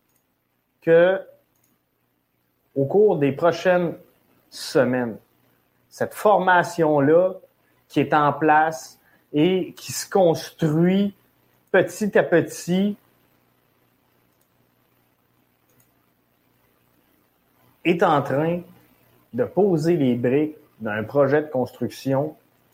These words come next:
qui est intéressant, d'un projet de construction qui est, euh, qui est large. C'est, euh, Houston et Austin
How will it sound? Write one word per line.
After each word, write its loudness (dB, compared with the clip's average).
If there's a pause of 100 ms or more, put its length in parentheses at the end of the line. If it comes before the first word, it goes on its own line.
(220)
qui -4
est -8
intéressant, -2 (480)
d'un -2
projet -2
de -12
construction -4
qui -6
est, 0 (560)
euh, 2 (460)
qui 0
est 2
large. 0
C'est, 0
euh, 2
Houston 0
et -2 (100)
Austin -2